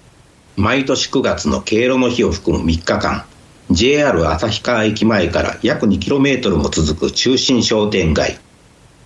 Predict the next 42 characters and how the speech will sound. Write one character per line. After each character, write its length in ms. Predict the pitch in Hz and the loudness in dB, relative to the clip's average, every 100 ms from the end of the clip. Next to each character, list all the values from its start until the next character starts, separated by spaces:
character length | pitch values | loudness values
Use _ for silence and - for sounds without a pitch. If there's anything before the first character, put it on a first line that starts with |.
| - | 0
平 220 | 123 147 | 2 2
和 120 | 135 | 2
通 200 | 139 110 | 2 2
り 80 | 98 | 0
買 180 | 98 104 | 0 2
い 20 | |
物 260 | 120 117 113 | 2 2 0
公 240 | 113 101 | 2 2
園 180 | 82 78 | 2 2
な 120 | 82 | 2
ど 120 | 78 | 0
で、 260 | - 82 - - - - - - | 0 -4 -8 -20 -20 -20 -20 -8
北 120 | - 98 - 165 | -6 -4 -2 0
海 100 | 135 | 2
道 160 | 98 | 2
各 200 | 82 139 | 0 -4
地 160 | - - | -2 0
の 140 | 82 | 2
飲 160 | 82 107 | 2 2
食 200 | 110 113 | 0 -2
店 200 | - 82 | 0 2
が 100 | 82 | 2
屋 160 | 101 139 | 0 0
台 200 | 165 98 | 0 2
で 100 | - | 0
出 200 | - - | -2 -2
店 200 | 80 78 | -2 0
す 100 | - | 0
る 160 | - - | -2 -4
北 220 | - - | -6 -2
の 180 | 117 131 | 2 2
恵 80 | 120 113 | 2 2
み 280 | 104 101 101 | 2 2 0
食 120 | 85 | -2
べ 120 | 104 | 0
マ 120 | 113 151 | 0 0
ル 80 | |
シ 160 | 120 - | 0 0
ェ 60 | 69 | 0
を 40 | |
開 200 | - 73 | -2 -2
催。 360 | - 73 67 | 0 -2 -4